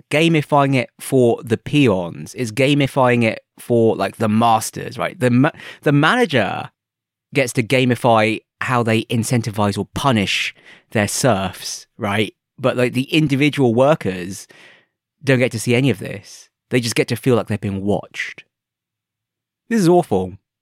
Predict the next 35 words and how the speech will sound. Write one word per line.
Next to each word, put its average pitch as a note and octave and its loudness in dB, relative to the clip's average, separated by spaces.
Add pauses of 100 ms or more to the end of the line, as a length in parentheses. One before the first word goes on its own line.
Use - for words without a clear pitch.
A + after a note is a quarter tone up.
(1200)
This G3+ -8
doesn't C#4 0
seem G3+ 2
very C#3+ 4 (520)
sensitive A#2 0
or G#2 2
on A2+ 2
point A#2 0
for G#2 -6
Microsoft. G2+ -4
I'm A#2 -8
kind F3+ -2
of F3 -4
surprised C3 0
they've F#2 -6
done G#2 -2
this. C2 -16 (1200)
Like, D3+ -2
new F3 6
Microsoft D#3+ 0
is A2 -2
all A#2 2 (260)
touchy-feely G#2 0 (360)
and G2 -2 (720)
doesn't B2+ 2
wanna G#2 2
murderize G2 2
open G#2 -4
source F#2 -2
and F#2+ -4
is F#2 -6
helping A2 -2
the F2+ -4
world, F2 -6
right? F#2+ -6